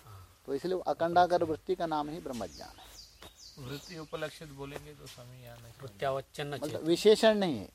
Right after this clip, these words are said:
Speaker 2: वृत्ति से उपलक्षित होता है ना। उपलक्षित का मतलब उसके साथ अन्वय नहीं होता है। वृत्ति का विषय होना अलग बात है, विषय मतलब वो जाके उसको विषय कर रहा है,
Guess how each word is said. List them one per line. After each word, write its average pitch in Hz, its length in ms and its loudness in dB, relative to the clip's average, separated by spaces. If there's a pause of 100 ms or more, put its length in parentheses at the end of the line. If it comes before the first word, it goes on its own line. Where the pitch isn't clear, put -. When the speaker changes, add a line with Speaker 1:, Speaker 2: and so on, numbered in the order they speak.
(120)
Speaker 2:
वृत्ति 147 300 0
से - 120 0
उपलक्षित 180 680 4
होता 156 260 0
है 151 60 -4
ना। 185 120 -6
उपलक्षित 175 560 2
का 185 160 4
मतलब 170 640 2 (420)
उसके 151 240 -4
साथ 175 140 -2
अन्वय 156 480 0
नहीं 120 180 -2
होता 98 280 -10
है। - 140 -20 (1900)
वृत्ति 151 320 4
का 180 140 10
विषय 165 380 8
होना 196 260 8
अलग 175 280 10
बात 127 260 2
है, 95 80 -10
विषय 135 300 -4
मतलब 175 280 0
वो 185 100 0
जाके 156 280 0
उसको 151 220 -4
विषय 147 280 -2
कर 107 160 -6
रहा - 100 -14
है, - 60 -16